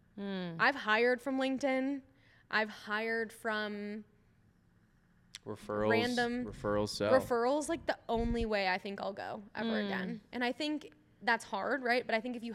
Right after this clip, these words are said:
Speaker 2: have the right network and the right people and you're in the right organizations, you're like, "Hey, I need someone that's great at this. Can you shoot me a couple of options?" Or, like, "Hey, can you put this out to your network?" I feel like that's always really helpful.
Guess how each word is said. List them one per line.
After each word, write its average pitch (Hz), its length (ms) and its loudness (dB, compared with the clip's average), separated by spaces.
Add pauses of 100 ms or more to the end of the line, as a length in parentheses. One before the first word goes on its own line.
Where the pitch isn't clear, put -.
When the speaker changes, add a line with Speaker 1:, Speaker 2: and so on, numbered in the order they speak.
(100)
Speaker 2:
have 202 180 0
the 220 100 -4
right 202 220 -2
network 180 300 -6
and 208 80 -6
the 185 40 -4
right 185 220 0
people 196 320 -2
and 202 200 -2
you're 185 120 -6
in 196 160 -2
the 190 80 -2
right 185 160 2
organizations, 196 640 -2
you're 190 80 0
like, 185 160 -2
"Hey, 202 280 0
I 185 100 0
need 202 180 -4
someone 196 220 -4
that's 185 160 -6
great 190 180 2
at 196 140 -4
this. 208 380 -2 (320)
Can 226 140 -2
you 202 100 0
shoot 202 200 -2
me 196 120 -2
a 185 40 -4
couple 190 260 -4
of 185 80 -6
options?" 214 640 -2
Or, 202 140 -4
like, 180 160 -2
"Hey, 196 140 0
can 202 120 -4
you 196 60 -2
put 202 140 -6
this 202 120 -6
out 190 140 0
to - 80 -4
your 202 80 2
network?" 208 420 6
I 202 80 6
feel 196 140 0
like 185 140 0
that's - 260 -2
always 214 240 8
really 226 200 8
helpful. 269 560 6